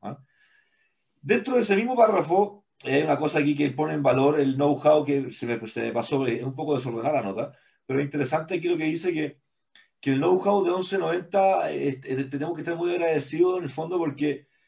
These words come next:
ellos también gestionan la comercialización del seleccionado chileno de fútbol, dice, en negrilla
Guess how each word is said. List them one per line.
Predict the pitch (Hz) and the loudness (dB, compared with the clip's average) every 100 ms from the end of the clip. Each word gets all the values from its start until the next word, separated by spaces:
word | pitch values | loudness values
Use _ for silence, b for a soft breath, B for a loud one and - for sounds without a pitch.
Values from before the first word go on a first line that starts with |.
| _ - | _ -2
ellos | 156 185 | 2 2
también | 175 147 165 196 | 2 0 0 -2
gestionan | - - 170 190 | -6 -2 0 0
la | 180 | -2
comercialización | 160 147 135 139 135 120 165 185 | -2 -4 -2 -2 -2 -4 -4 -4
del | 165 | -4
seleccionado | 165 135 139 165 233 | -6 -6 -4 0 0
chileno | - 135 175 | -2 -4 -2
de | 151 | -2
fútbol, | 131 214 139 95 - - _ _ _ _ _ _ - | -2 -6 -6 -4 -6 -8 _ _ _ _ _ _ -8
dice, | 98 92 78 - | -8 -6 -10 -12
en | 92 | -8
negrilla | 90 92 - 95 82 - | -2 0 0 -2 -4 -8